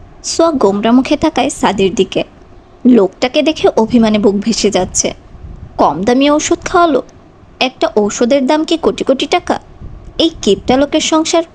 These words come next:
করবে কি করে সোয়া? সারা জীবন অনাহারে মারবে। সিমি উসখুস করতে থাকে। এখান থেকে বেরোতে পারলেই এখন বাঁচে সে। ছোট বোনকে সে ভালো করেই চিনে। যখন তখন বেফাঁস কথা বলে ফেলবে। আর সিমি পড়বে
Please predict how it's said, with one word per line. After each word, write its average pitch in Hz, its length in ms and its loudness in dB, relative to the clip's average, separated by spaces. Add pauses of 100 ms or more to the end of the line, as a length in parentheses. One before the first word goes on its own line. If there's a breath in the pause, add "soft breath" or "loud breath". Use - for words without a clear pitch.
করবে 220 280 4
কি 285 140 -2
করে 311 220 0
সোয়া? 523 360 0 (480)
সারা 208 380 0
জীবন 302 280 -2 (100)
অনাহারে 220 460 2
মারবে। 180 380 -2 (960)
সিমি 349 260 2
উসখুস 247 420 0
করতে 226 320 0
থাকে। - 340 -4 (420)
এখান 254 300 -2
থেকে 320 220 0
বেরোতে 208 360 2
পারলেই 196 440 2
এখন 202 280 -2
বাঁচে 190 300 -2
সে। - 220 -2 (600)
ছোট - 300 -4
বোনকে 285 340 0
সে - 140 0
ভালো 226 340 2
করেই 196 300 2
চিনে। - 300 -4 (520)
যখন 202 420 0
তখন 349 320 -2
বেফাঁস 220 420 0
কথা 202 220 -2
বলে 208 200 2
ফেলবে। - 380 -2 (480)
আর 302 140 -2
সিমি - 380 -2
পড়বে 285 300 2